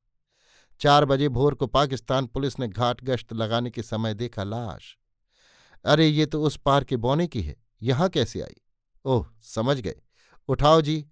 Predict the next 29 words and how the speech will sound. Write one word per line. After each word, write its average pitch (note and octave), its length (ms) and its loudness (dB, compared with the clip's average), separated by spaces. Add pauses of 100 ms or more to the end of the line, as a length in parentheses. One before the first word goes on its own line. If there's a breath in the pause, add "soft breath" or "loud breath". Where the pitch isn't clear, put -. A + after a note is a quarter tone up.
हनीफ C#3 320 -2
और C3 120 0
जुम्मन, B2 340 -4 (440)
ले D#3 180 4
चलो D3 240 4
उस - 100 -6
पार।" - 300 -14 (800)
बावन B2 380 4
की A2+ 160 -6
ठंडी A2+ 360 -2
लाश A#2 500 -2
झोली A#2+ 360 -2
झंडा G#2+ 360 -4
के - 140 -12
साथ F2 340 -4
फिर - 380 -12
उठी। - 300 -10 (800 soft breath)
बावन A#2 360 4
ने A#2 140 0
दो A#2+ 220 0
आजाद G#2+ 560 2
देशों A2 440 -8
की, - 200 -20 (440)
हिंदुस्तान C3+ 540 0
और A#2+ 120 0
पाकिस्तान B2 760 -2
की D#2+ 240 -12 (280)
ईमानदारी A#2 680 -2
को, - 240 -18